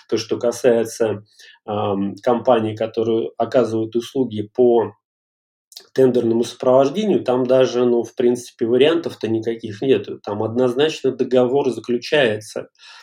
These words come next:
Но почему-то некоторые специалисты машут рукой: «Да ладно, мы тут договорились, все же, э, взрослые люди, я доверяю клиенту, и всё будет хорошо». Но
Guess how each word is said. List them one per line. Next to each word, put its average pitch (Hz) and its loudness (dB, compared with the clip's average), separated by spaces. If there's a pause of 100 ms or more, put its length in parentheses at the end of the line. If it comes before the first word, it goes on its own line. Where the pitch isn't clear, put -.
(160)
Но 135 4
почему-то 135 0
некоторые 127 0
специалисты 139 0
машут 110 -6
рукой: 160 2
«Да 101 -2
ладно, 131 2
мы 104 -4
тут 101 -8 (100)
договорились, 113 -2
все 104 -4
же, 98 -2 (420)
э, 104 4
взрослые 110 2
люди, 131 -2
я 107 0
доверяю 104 -2
клиенту, 110 0
и 101 -4
всё 131 0
будет 113 2
хорошо». 110 0
Но 156 0